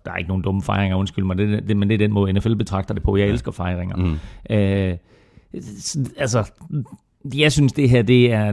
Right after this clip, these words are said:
Speaker 1: en storm i et glas vand, og det er en regel, som på en eller anden måde kun er med til at, øh, sætte Roger Goodell, øh, N F L's commissioner, op på en eller anden pedestal, hvor han kan sige,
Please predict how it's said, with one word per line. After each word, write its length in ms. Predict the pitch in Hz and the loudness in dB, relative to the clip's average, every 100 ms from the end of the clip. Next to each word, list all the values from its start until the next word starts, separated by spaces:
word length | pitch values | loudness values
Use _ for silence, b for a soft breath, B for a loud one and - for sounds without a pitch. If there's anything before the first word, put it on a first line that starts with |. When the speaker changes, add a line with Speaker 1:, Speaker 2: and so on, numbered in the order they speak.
| 113 | 0
Speaker 1:
en 120 | 117 | -2
storm 260 | 98 143 131 | 0 2 2
i 40 | |
et 80 | 110 | 0
glas 200 | 113 98 | -2 2
vand, 240 | 131 143 - | 2 2 -2
og 140 | 123 107 | -4 0
det 320 | 117 123 117 | 2 2 0
er 140 | 107 | 0
en 240 | 113 110 104 | 0 -2 0
regel, 320 | 123 120 104 | 0 0 -2
som 440 | - 110 101 101 92 _ _ _ _ _ _ _ _ _ _ - | -2 0 0 0 -4 _ _ _ _ _ _ _ _ _ _ 2
på 100 | 135 | 4
en 80 | 139 | 6
eller 120 | 127 | 4
anden 100 | 120 | 4
måde 160 | 117 117 | 4 2
kun 380 | - 143 156 170 | 2 2 2 0
er 100 | 117 | 0
med 180 | 117 127 | 2 0
til 400 | - 117 120 - 110 | 0 0 0 -4 -4
at, 300 | 104 101 101 - - 117 | 0 0 -2 -6 -6 -2
øh, 340 | 104 104 110 | -2 -2 -6
sætte 420 | - - 117 - - 120 113 | -6 -2 -2 -2 -8 -8 -2
Roger 240 | 110 120 | -2 0
Goodell, 500 | 110 101 110 113 123 - | -2 0 0 0 0 -2
øh, 240 | 110 107 | -4 -2
N 60 | 107 | -2
F 60 | |
L's 80 | - | -2
commissioner, 520 | - 113 117 - 104 90 b b b | -2 -2 0 -2 -4 -4 b b b
op 200 | 113 - | -2 2
på 80 | |
en 140 | 120 110 | 2 4
eller 120 | 104 | 2
anden 280 | 107 117 101 b b | 2 2 0 b b
pedestal, 440 | 120 104 - 123 | -2 0 2 2
hvor 100 | 101 | 2
han 120 | 101 | 0
kan 80 | 101 | -2
sige, 300 | - 113 117 | 0 0 -2